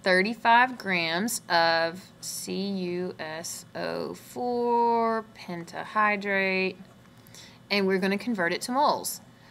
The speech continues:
Whenever you have, whatever you have up here in the first little block, whatever number you were given to start with,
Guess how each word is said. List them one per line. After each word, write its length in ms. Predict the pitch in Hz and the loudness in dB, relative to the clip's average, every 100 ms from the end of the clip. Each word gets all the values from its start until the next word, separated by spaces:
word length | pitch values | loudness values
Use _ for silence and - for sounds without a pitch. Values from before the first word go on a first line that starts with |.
| - | -8
Whenever 320 | 190 160 180 | -2 0 2
you 180 | 196 202 | 2 0
have, 360 | 202 202 196 185 | 0 2 2 4
whatever 240 | 190 214 | 6 6
you 140 | 277 320 | 4 6
have 240 | 302 285 | 6 8
up 360 | 277 262 254 - | 6 6 2 0
here 360 | 269 269 269 | 2 8 8
in 160 | 226 190 | 6 2
the 120 | 170 | -2
first 640 | - 220 226 240 - - | -2 2 4 4 0 -2
little 180 | 262 247 | -4 -2
block, 360 | 233 233 247 247 | 6 8 8 6
whatever 260 | 202 208 | -2 0
number 380 | 226 214 226 233 | 2 2 2 2
you 180 | 220 220 | 0 0
were 140 | 214 | 0
given 300 | 202 214 220 | 2 2 2
to 40 | 208 | 0
start 360 | - 208 190 | 0 2 2
with, 260 | 180 175 | 2 0